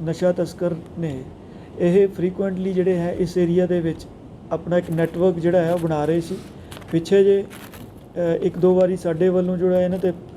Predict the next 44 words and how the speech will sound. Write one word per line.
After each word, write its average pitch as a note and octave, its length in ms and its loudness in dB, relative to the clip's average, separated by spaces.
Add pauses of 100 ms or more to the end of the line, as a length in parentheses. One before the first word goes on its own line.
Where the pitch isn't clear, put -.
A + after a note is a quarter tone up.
ਬੜੀ E3 220 0 (220)
ਬਰੀਕੀ E3+ 340 2
ਦੇ F#3 120 2
ਨਾਲ G3 140 2
ਨਜ਼ਰ E3 240 2
ਵੀ F#3+ 140 -2
ਰੱਖੀ F3 280 -2
ਗਈ E3 140 0
ਸੀ, F#3+ 180 -8 (520)
ਇਹ F3+ 460 2
ਕਈ F3+ 140 2
ਵਾਰ F#3 140 4
ਬਚ D3+ 260 -2
ਕੇ G3 120 0
ਵੀ F#3+ 100 0
ਨਿਕਲੇ F#3 300 0
ਨੇ। F3 140 -2 (640)
ਇਸ F#3 180 0
ਵਾਰ G3+ 160 6
ਇਹ G3+ 140 4
ਕਾਬੂ E3+ 380 2
ਆਏ F3 160 4
ਨੇ F#3 120 -4 (360)
ਤੇ F#3 140 0
ਜੋ F3 260 6
ਇਹ G3 300 2 (240)
ਸਾਡੇ D#3+ 260 0
ਵੱਲੋਂ F3+ 280 0
ਇਹ F3+ 80 0
ਰਿਕਵਰੀ E3+ 380 0
ਹੋਈ F3 240 2
ਹੈ, E3+ 60 0
ਜਿਵੇਂ F3 260 0
ਇੱਕ E3+ 100 -4
ਸੌ F3+ 120 -4
ਸੱਠ E3 360 -4
ਗ੍ਰਾਮ E3+ 240 0
ਦੇ E3+ 80 0
ਕਰੀਬਨ E3 420 -2
ਜਿਹੜੀ E3 280 0
ਹੈ, D3+ 140 -2
ਅ, - 880 -8
ਹੈਰੋਇਨ D#3+ 340 2
ਦੀ F3+ 140 -2